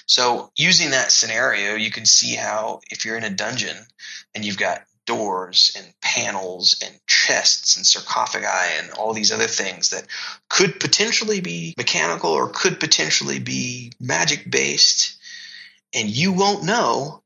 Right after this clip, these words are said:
unless you've got the people in your party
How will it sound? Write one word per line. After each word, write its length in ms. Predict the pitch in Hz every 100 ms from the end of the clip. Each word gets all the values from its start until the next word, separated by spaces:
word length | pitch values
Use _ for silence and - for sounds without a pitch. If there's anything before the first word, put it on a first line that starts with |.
| -
unless 380 | 110 107 -
you've 120 | 107 87
got 240 | 95 - _
the 80 | - -
people 420 | - 143 - 170
in 100 | 160
your 120 | 165 170
party 600 | - 113 98 95 101